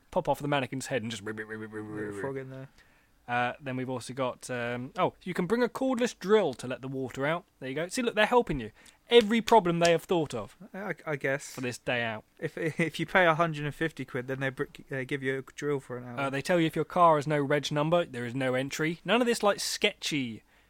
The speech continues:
Speaker 1: heisting.
Speaker 2: Yeah,
Speaker 1: It's
Speaker 2: can I
Speaker 1: gotta be,
Speaker 2: bring
Speaker 1: you
Speaker 2: a
Speaker 1: know,
Speaker 2: van?
Speaker 1: all, all above board. Um,
Speaker 2: Yeah.
Speaker 1: I assume you can bring some form of
Speaker 2: It's
Speaker 1: van.
Speaker 2: a civilized heist.
Speaker 1: But you can only take a certain amount of mannequins, is what, is clearly what they're saying.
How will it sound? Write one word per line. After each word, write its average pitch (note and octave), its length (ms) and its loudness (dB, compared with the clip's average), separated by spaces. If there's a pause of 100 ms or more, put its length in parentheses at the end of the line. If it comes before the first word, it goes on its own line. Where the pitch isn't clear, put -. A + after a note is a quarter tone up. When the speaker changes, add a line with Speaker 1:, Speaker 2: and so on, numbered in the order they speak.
Speaker 1:
heisting. B2+ 460 -4
Speaker 2:
Yeah, G#2+ 60 -6
Speaker 1:
It's - 80 -10
Speaker 2:
can E3 60 -2
I E3+ 40 6
Speaker 1:
gotta - 60 4
be, - 80 6
Speaker 2:
bring - 0 -
Speaker 1:
you - 40 6
Speaker 2:
a - 20 4
Speaker 1:
know, D#3+ 120 6
Speaker 2:
van? D3 240 6
Speaker 1:
all, G3 160 6
all G3+ 80 6
above E3+ 380 4
board. C#3 340 -4 (320)
Um, E3 80 -2
Speaker 2:
Yeah. C#3+ 240 0
Speaker 1:
I F#3+ 60 8
assume G#3+ 200 2
you E3 100 -2
can A#2+ 160 -6
bring A2+ 280 -8
some G#2+ 260 -8
form A2 280 -12
of G2 60 -12
Speaker 2:
It's G#2 80 -14
Speaker 1:
van. G#2+ 180 -4
Speaker 2:
a - 20 -8
civilized C#3 720 -2 (100)
heist. B2+ 220 -8
Speaker 1:
But D3+ 80 0
you C#3+ 80 0
can E3+ 100 2
only D3 300 2 (260)
take C3+ 280 -2
a A#2 40 -8
certain A2 300 -6
amount A2+ 320 -8
of G#2+ 260 -14
mannequins, G#2+ 540 -12
is G#2 100 -16
what, G2+ 180 -16 (300)
is A2 120 -16
clearly G#2 260 -12
what F#2+ 160 -12
they're G2+ 80 -16
saying. A2 220 -12